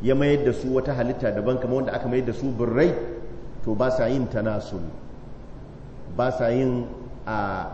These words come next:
a, wato, ba sa hayayyafa har ya zamanto sun yi zurriya, a ce, "Ai, da waɗannan asalinsu, tattaɓa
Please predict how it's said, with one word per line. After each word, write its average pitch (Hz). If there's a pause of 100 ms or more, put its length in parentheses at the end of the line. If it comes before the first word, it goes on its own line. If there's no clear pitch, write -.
(320)
a, 101
wato, 104 (420)
ba 135
sa 127
hayayyafa 123
har 143
ya 135
zamanto 120
sun 127
yi 135
zurriya, 123 (420)
a -
ce, 123
"Ai, 127
da 131
waɗannan 120
asalinsu, 139
tattaɓa 113